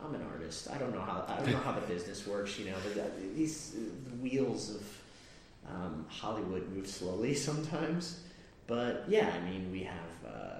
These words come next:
Speaker 1: we have financiers and business partners, and, and as I said, uh,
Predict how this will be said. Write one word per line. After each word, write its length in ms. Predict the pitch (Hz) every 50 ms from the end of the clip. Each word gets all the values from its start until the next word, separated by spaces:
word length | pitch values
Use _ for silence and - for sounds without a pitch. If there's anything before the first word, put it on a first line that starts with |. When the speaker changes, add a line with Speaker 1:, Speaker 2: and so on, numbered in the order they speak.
| - -
Speaker 1:
we 80 | 85 -
have 100 | - -
financiers 1040 | - - 76 85 82 82 85 80 82 - - 85 85 82 85 85 80 80 - -
and 120 | 69 69 -
business 300 | 82 71 71 - - -
partners, 720 | - - 90 87 - - - 87 85 80 80 - - - -
and, 100 | - - - - - - - - - - - - - -
and 100 | - 80 78
as 100 | 76 82
I 60 | -
said, 360 | - - - 67 - - - -
uh, 220 | 65 67 73 -